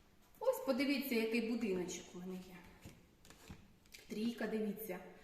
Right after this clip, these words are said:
живе на самому верху цього будиночка.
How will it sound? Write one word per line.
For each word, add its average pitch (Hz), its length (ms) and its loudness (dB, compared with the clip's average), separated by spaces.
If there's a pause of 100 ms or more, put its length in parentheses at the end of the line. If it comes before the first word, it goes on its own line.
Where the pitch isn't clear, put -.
(200)
живе 220 240 0
на 220 140 2
самому 381 840 4
верху 262 520 4
цього 220 240 2
будиночка. 214 800 2